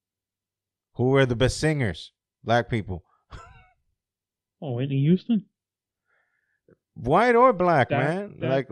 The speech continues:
Speaker 2: that was a powerhouse voice. And we all loved her. It wasn't, she wasn't just a
Speaker 1: So,
Speaker 2: person that was loved by black people.
Speaker 1: so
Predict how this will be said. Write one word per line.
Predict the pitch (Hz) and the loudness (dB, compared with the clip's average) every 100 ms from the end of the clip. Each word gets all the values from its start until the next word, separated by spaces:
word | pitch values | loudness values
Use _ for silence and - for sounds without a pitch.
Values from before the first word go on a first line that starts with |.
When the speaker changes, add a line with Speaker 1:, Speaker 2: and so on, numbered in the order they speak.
| 131 | -8
Speaker 2:
that | 156 175 | -6 -4
was | 185 156 | -4 -6
a | 135 _ | -8 _
powerhouse | - - 160 185 175 143 151 143 - _ _ _ | -20 -12 -6 -4 -4 -4 -6 -6 -10 _ _ _
voice. | 131 113 120 156 175 - - _ _ _ _ _ _ _ _ _ _ _ _ | -18 -12 -4 -2 -2 -6 -18 _ _ _ _ _ _ _ _ _ _ _ _
And | - 156 | -4 0
we | 165 170 | 0 -2
all | - 151 202 180 | -6 -2 -2 -4
loved | 127 117 | -8 -12
her. | 113 104 _ | -18 -20 _
It | 135 | -20
wasn't, | 123 147 160 175 175 165 _ | -10 -8 -6 -8 -12 -18 _
she | - 147 | -16 -10
wasn't | 165 180 170 | -6 -4 -4
just | 160 - | -4 -8
a | 160 - | -14 -14
Speaker 1:
So, | - 175 | -8 -2
Speaker 2:
person | 151 151 | -2 -2
that | 147 135 | -8 -6
was | 135 120 | -8 -6
loved | 135 151 | -4 -4
by | 143 127 | -4 -6
black | 131 160 170 | -8 -10 -8
people. | 139 - 123 135 | -12 -10 -10 -10
Speaker 1:
so | - 151 | -6 -4